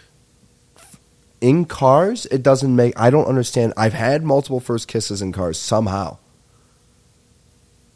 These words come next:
But otherwise, like, my silver car, it doesn't work. And it was, like, the worst first kiss I ever had. I, like, I, like,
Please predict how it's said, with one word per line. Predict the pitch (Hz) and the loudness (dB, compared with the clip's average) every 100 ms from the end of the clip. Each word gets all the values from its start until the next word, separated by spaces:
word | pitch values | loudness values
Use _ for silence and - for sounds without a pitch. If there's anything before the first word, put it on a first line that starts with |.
| _ _ _ _ - | _ _ _ _ -4
But | 110 | -2
otherwise, | 113 135 160 156 160 175 - - _ _ | 0 2 0 0 -2 -4 -8 -16 _ _
like, | 110 107 | -6 -4
my | 101 107 131 | -2 0 0
silver | - 135 147 160 | 0 -2 -2 -4
car, | 175 185 180 | -4 -4 -2
it | 131 | 0
doesn't | 139 131 143 | 2 2 0
work. | 170 - - _ _ _ _ _ _ _ _ _ _ _ _ | -2 -4 -8 _ _ _ _ _ _ _ _ _ _ _ _
And | 117 | 0
it | 123 | 0
was, | 120 | 2
like, | 127 | 0
the | 120 | 0
worst | 110 117 123 | 2 0 0
first | - 117 - | -2 -4 -2
kiss | 113 110 | -4 -2
I | |
ever | 101 101 | -2 -2
had. | 87 | -2
I, | |
like, | 85 90 - | -4 -8 -8
I, | 98 | -4
like, | 95 | -2